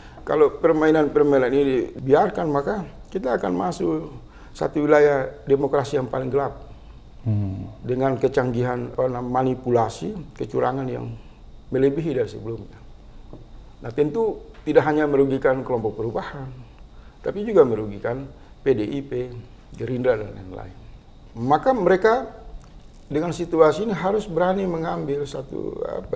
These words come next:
Speaker 1: ya, political will, kesamaan pandangan moral politik. Sudahlah, Jokowi cuti aja.
Speaker 2: Jadi menurut Anda bahwa kasus ini be-, memang bisa
Speaker 1: Bisa.
Speaker 2: dikategorikan pelanggaran konstitusi
Speaker 1: Kalau dia tidak bisa
Speaker 2: yang
Speaker 1: men-
Speaker 2: ujung-ujungnya bisa pemaksulan?
Speaker 1: Kalau dia tidak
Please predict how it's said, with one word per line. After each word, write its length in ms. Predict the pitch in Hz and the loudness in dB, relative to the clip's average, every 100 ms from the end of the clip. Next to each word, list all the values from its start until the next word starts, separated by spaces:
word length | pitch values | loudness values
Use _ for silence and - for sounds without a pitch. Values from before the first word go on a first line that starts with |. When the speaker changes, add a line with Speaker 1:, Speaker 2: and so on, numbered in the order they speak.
| 120 | -2
Speaker 1:
ya, 60 | - | -2
political 540 | 160 170 160 165 139 | -4 -4 -4 0 2
will, 320 | 143 135 110 | 4 2 0
kesamaan 640 | 131 123 131 127 127 123 - | -4 -6 -4 -4 -4 -6 -10
pandangan 480 | 123 120 135 131 | -6 -2 0 0
moral 480 | 113 117 135 131 113 | -4 0 2 2 -2
politik. 460 | - 135 170 - 120 - - - - - - - - | 0 0 0 -4 -12 -14 -20 -20 -20 -20 -20 -20 -20
Sudahlah, 580 | - 214 220 202 135 - | -8 6 8 8 4 -4
Jokowi 320 | 156 170 190 185 | -4 4 4 4
cuti 240 | 208 208 | 0 2
aja. 480 | 202 160 151 117 - - - - - - - - - | 2 4 0 -2 -12 -18 -20 -20 -20 -20 -20 -16 -2
Speaker 2:
Jadi 320 | 127 139 214 - | 2 4 2 0
menurut 320 | 127 143 151 | 2 4 4
Anda 240 | 131 131 165 | 4 4 4
bahwa 320 | 151 120 143 | 4 4 4
kasus 320 | 135 120 139 | 2 0 0
ini 160 | 151 170 | 0 2
be-, 320 | 143 143 156 - - | 2 2 -2 -8 2
memang 480 | 139 147 180 139 | 4 6 4 4
bisa 480 | 127 120 - - 165 | 4 2 2 4 6
Speaker 1:
Bisa. 160 | 143 151 | 6 4
Speaker 2:
dikategorikan 560 | 285 233 143 143 156 | 8 8 8 8 6
pelanggaran 320 | 143 131 131 117 | 6 0 0 0
konstitusi 480 | 131 127 - 151 | -2 0 2 6
Speaker 1:
Kalau 160 | 214 220 | 12 12
dia 160 | 254 233 | 12 10
tidak 240 | 208 175 | 12 12
bisa 240 | 165 160 | 12 10
Speaker 2:
yang 80 | 165 | 10
Speaker 1:
men- 160 | 165 175 | 10 8
Speaker 2:
ujung-ujungnya 360 | 180 202 202 208 | 8 8 6 6
bisa 240 | 156 - | 6 4
pemaksulan? 720 | 170 160 - 196 135 120 - | 6 4 4 6 6 4 -8
Speaker 1:
Kalau 160 | - 202 | 6 8
dia 160 | 233 277 | 8 6
tidak 240 | 233 143 | 6 6